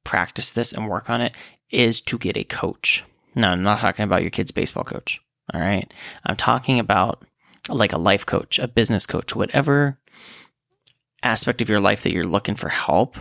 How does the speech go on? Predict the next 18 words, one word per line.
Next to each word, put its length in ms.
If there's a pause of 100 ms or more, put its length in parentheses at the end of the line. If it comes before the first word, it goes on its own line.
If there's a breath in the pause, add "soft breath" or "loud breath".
there 160
are 80
coaches 680
out 220
there. 320 (460 loud breath)
And 200
these 200
people 320
are 80
trained 720 (220)
to 80
help 440
you 100
with 200
your 100
thoughts, 680 (1080 soft breath)
not 380
to 180